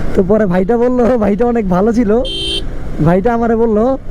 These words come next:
যে, "ভাই," আমি বলছি, "ভাই, টাকা আমার কাছে তো নাই, আমার তো খেয়াল নাই, টাকা তো বিকাশে।" তো উনি বললো যে, "আচ্ছা, আপনি যাওয়ার সময় দিয়ে যান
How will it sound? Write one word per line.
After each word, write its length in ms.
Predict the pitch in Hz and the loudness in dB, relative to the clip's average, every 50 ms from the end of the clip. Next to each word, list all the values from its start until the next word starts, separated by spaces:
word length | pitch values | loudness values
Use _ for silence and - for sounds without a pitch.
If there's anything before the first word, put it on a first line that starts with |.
| - | -4
যে, 160 | 180 165 185 196 | -2 0 0 2
"ভাই," 280 | 185 196 214 202 202 | 2 2 2 2 2
আমি 160 | 185 190 208 | 2 0 0
বলছি, 240 | 202 202 202 185 208 | 0 0 0 0 0
"ভাই, 180 | 196 208 202 185 | 2 2 2 2
টাকা 380 | 160 202 196 185 156 226 214 | 0 0 0 0 0 0 0
আমার 180 | 196 190 208 196 | 0 0 -2 0
কাছে 160 | 190 196 208 190 | -2 -2 -2 -2
তো 60 | 208 | 0
নাই, 260 | 208 202 214 240 233 | 0 0 2 2 2
আমার 140 | 214 202 202 185 | 2 2 0 0
তো 80 | 226 214 | -2 -4
খেয়াল 300 | - - 208 214 226 214 | 0 0 0 2 2 2
নাই, 160 | 262 269 240 | 2 0 0
টাকা 200 | 196 202 190 214 | 0 0 -2 0
তো 80 | 196 214 | -2 -2
বিকাশে।" 440 | 180 175 202 - 240 196 170 156 143 - - - - - - - - - - | -2 -2 0 0 0 0 0 -2 -4 -4 -4 -6 -4 -6 -4 -4 -4 -2 0
তো 80 | - 196 | 2 2
উনি 160 | 202 202 214 | 2 4 2
বললো 300 | 190 185 214 214 226 220 | 2 2 2 2 2 2
যে, 100 | 196 220 | 2 0
"আচ্ছা, 220 | 208 190 - - 226 | 0 0 0 0 0
আপনি 160 | 190 202 208 | 0 0 0
যাওয়ার 240 | 170 190 196 214 - | 0 2 0 0 -2
সময় 260 | - 254 262 269 233 | -2 -2 0 0 2
দিয়ে 200 | 175 190 202 190 | 2 2 2 2
যান 200 | 175 170 147 | 2 0 -2